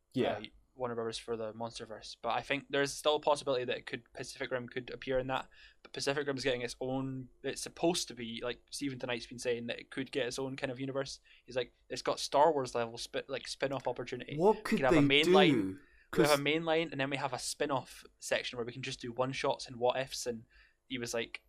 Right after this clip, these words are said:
Speaker 2: I was just reading it, thinking,
Speaker 1: No.
Speaker 2: "This is pointless. Don't do this.
Speaker 1: The first
Speaker 2: Don't do
Speaker 1: film,
Speaker 2: this at all." <laughs>
Speaker 1: the first film is about monsters coming through a rift in the Pacific Ocean, uh, and we created big, m-,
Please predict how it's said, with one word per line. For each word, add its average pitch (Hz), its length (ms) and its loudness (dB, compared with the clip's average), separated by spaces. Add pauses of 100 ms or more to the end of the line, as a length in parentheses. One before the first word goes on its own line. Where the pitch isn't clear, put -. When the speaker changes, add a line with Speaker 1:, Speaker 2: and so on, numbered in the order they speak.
(200)
Speaker 2:
I 131 100 0
was 127 120 -8
just - 260 -10
reading 143 260 -4
it, 123 180 -4
thinking, 127 340 -6
Speaker 1:
No. - 340 -16 (120)
Speaker 2:
"This 135 200 -6
is 117 280 -10 (100)
pointless. 147 460 2
Don't 139 240 -2
do 131 120 -2
this. - 500 -2
Speaker 1:
The 156 140 0
first 208 360 2
Speaker 2:
Don't 170 140 2
do 170 80 0
Speaker 1:
film, 147 240 6
Speaker 2:
this 135 100 2
at 165 40 8
all." 160 360 8
<laughs> 165 320 -2
Speaker 1:
the 139 140 4
first 170 360 0
film 135 300 4
is 120 160 4
about 113 340 4
monsters 139 640 2
coming 151 400 2
through 110 260 2
a 107 60 4
rift 151 540 0
in 113 120 0
the 104 80 -4
Pacific 139 560 -2
Ocean, 117 540 0 (760)
uh, 107 420 6 (120)
and 101 280 -2 (200)
we 131 220 4
created 123 640 0
big, 143 240 6 (760)
m-, 123 200 -4